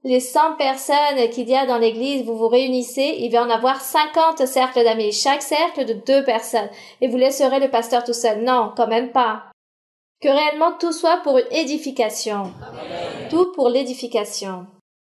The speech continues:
Speaker 1: Personnellement, moi je cherche, disons, j'ai des gens proches de moi que j'apprécie beaucoup, et vous savez ce que j'aime le plus, c'est quand ces personnes vivent des expériences spirituelles. Quand elles ont des visions, des révélations,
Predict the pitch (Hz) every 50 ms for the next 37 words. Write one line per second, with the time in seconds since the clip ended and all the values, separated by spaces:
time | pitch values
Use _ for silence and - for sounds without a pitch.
0 | _ _ - 269 277 277 - 302 294 294 277 269 262 277 285 302 415 - - -
1 | - _ _ _ - 262 277 262 269 294 277 269 247 254 - - 269 254 269 269
2 | 254 247 254 254 226 240 254 254 262 269 277 277 277 - - _ _ _ _ _
3 | - - - 285 233 247 285 285 277 262 - 285 285 277 277 - - 285 302 339
4 | 339 320 - - 247 226 233 214 220 220 220 226 240 277 311 320 - _ _ _
5 | _ _ _ _ _ _ _ _ _ _ - - 269 254 254 247 247 - - 262
6 | 254 254 - - 277 226 226 269 269 269 - 277 294 339 359 - - _ _ _
7 | - 254 277 240 247 - 262 240 277 302 311 302 - - 277 254 240 233 - 254
8 | 269 302 302 277 247 226 - - 254 262 302 349 339 - - - _ _ _ _
9 | _ - 262 240 - 247 240 233 - 254 233 233 247 226 233 233 - 254 262 254
10 | 226 262 277 233 240 233 233 233 233 233 - 240 226 233 240 247 240 - - 247
11 | 220 214 208 208 - - 220 202 208 208 202 202 _ _ _ _ _ _ _ _
12 | _ - - 277 277 277 269 262 226 226 269 320 349 311 311 247 240 247 233 220
13 | 202 214 240 247 262 269 262 247 233 233 233 233 240 233 240 226 226 - - -
14 | - 240 247 269 302